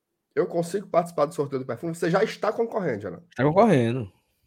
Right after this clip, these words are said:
Speaker 1: Bora.
Speaker 2: Ó. O Paulo André agora que magoou, viu?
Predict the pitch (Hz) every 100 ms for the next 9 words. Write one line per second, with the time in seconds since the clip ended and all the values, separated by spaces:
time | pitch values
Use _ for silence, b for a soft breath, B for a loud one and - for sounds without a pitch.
0 | _ _ _ _ _ _ _ _ _ _
1 | _ _ _ _ _ _ _ _ _ _
2 | _ _ _ _ _ _ _ _ _ _
3 | _ _ _ _ _ _ _ _ - 202
4 | 107 - - _ _ - 120 104 - _
5 | _ _ _ _ - - 143 156 147 160
6 | 156 151 151 170 170 196 170 104 151